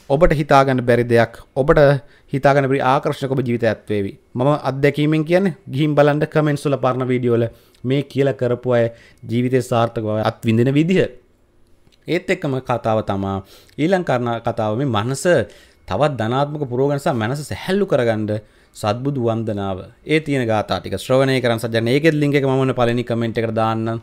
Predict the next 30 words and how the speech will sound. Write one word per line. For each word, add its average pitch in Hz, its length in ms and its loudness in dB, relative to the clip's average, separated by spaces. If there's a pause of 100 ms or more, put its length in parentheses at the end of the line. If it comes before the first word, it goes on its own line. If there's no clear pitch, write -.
ඩිස්ක්‍රිප්ෂන් 113 460 -6
එකට 107 200 -2
දාන්නම්. 110 360 -2 (200)
නැත්තම් 117 260 -2
සූ 117 140 0
ටී 117 160 0
වී 110 100 -4
ප්ලේලිස්ට් 113 400 2
එකට 113 160 0
යන්න 131 140 -2 (260)
ගිහිල්ලා 131 340 0 (240)
ඔන්න 131 220 -2
ඕක 127 220 0
පුරුද්දක් 120 420 -2
කරගන්න. 120 400 -4
මොකද 123 240 -4
දැන් 160 240 0 (400)
ඉදිරියේදී 127 560 0
මිනලග්න 117 480 0
හිමියන්ට 123 240 -4
ඒ 117 160 0
රාෂ්ට්‍රක 135 400 -2
කාලයක් 139 320 0
එනවා 135 220 -4
කියන 135 180 -2
ඔන්න 135 80 0
ඒ 117 160 0
රාෂ්ට්‍රක 131 400 -2
තුල 139 100 2
තියෙන 135 220 -2